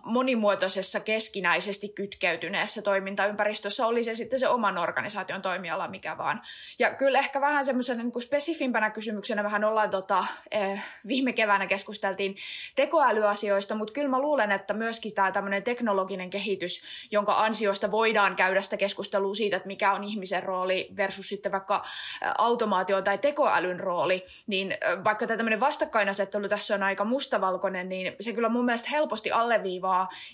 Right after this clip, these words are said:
ihmi-, sitten kun päästään siihen, että mikä se sitten se ihmisen rooli ja ihmiselle relevantti osaaminen tossa yhtälössä on, niin, ö,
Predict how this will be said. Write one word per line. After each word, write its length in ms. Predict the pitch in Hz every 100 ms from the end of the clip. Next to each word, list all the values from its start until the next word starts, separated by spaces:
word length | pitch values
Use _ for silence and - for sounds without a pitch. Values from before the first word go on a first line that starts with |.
| -
ihmi-, 360 | 254 285 226 -
sitten 280 | 262 254 220
kun 160 | 196 _
päästään 360 | - 220 233 214
siihen, 140 | 233
että 120 | 214 214
mikä 260 | 247 254
se 120 | 233
sitten 260 | 202 196 202
se 80 | 220
ihmisen 420 | 240 233 196 196
rooli 260 | 214 202 190
ja 140 | 180
ihmiselle 640 | 226 226 202 202 190 185 - - 202
relevantti 520 | 220 214 196 180 185
osaaminen 580 | - 233 208 175 175 170
tossa 260 | 196 - 220
yhtälössä 540 | - 190 165 - -
on, 260 | 202 190 196 - - - -
niin, 240 | 202
ö, 40 | 180